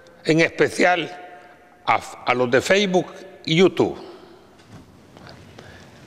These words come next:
Algunas ideas político-económicas sencillas y claras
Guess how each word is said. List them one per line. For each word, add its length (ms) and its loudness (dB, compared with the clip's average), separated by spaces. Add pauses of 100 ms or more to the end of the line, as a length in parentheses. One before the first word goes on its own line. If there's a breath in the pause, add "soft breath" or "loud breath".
Algunas 480 4
ideas 320 4
político-económicas 1600 0 (1000)
sencillas 920 2 (460)
y 140 2
claras 800 0